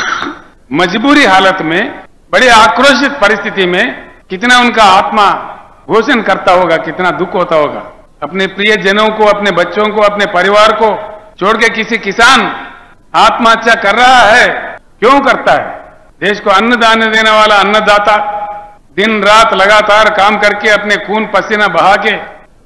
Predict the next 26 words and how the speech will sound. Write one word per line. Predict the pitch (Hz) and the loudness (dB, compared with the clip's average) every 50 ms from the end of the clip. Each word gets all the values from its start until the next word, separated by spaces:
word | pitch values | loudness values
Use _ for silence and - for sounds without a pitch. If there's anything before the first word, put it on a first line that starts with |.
| _ 156 202 | _ -4 -4
देश | 220 214 | -4 -2
को | - 240 220 | -2 -2 -4
जीवन | 180 - 139 151 202 233 240 247 240 220 | -4 -4 -6 -4 0 0 2 2 2 2
दान | 233 226 226 220 196 | 2 2 2 2 0
देने | 208 214 214 214 | 0 0 2 2
वाला | 208 208 202 196 190 | 2 2 2 2 2
अन्नदाता | 180 180 185 202 202 - 202 202 190 202 220 202 180 - - - - - _ _ _ _ | 2 2 0 -2 0 2 2 2 2 2 0 -2 -2 -4 -8 -14 -18 -20 _ _ _ _
क्यों | - 220 262 | 0 2 4
आत्महत्या | 269 254 247 247 247 247 247 233 220 233 220 202 | 4 4 4 2 2 2 0 0 0 0 -2 -4
करने | 196 196 190 196 196 | -2 -2 -2 -2 -2
पे | 190 196 190 175 160 156 143 - - - - - _ _ _ _ _ - 147 | -2 -2 -2 -2 -2 -4 -6 -12 -18 -20 -20 -20 _ _ _ _ _ -8 -6
मजबूर | 156 156 170 175 208 233 226 180 175 | -6 -4 -4 -4 -2 0 0 0 0
है | 170 160 | 0 -2
इस | 151 | -4
देश | 131 113 143 143 131 - - | -6 -8 -8 -8 -8 -10 -14
में? | 107 101 - _ _ _ _ | -18 -20 -20 _ _ _ _
क्या | 170 180 196 | -2 0 0
चक्कर | 196 - 180 175 - 226 233 | 0 -2 -4 -4 -2 0 0
है | 208 185 175 | 0 0 -2
इसके | 151 - - 165 | -4 -6 -8 -10
पीछे? | 147 - 131 127 - 101 92 - - _ _ _ _ _ _ - 190 | -8 -10 -12 -14 -16 -20 -20 -20 -20 _ _ _ _ _ _ -14 -12
ये | |
सोचने | 180 - 190 208 247 240 285 269 262 240 | -6 -2 0 0 2 2 2 0 0 0
की | 214 196 | 0 0
बात | 170 156 147 - - | 0 0 0 0 -2
है। | 104 | -8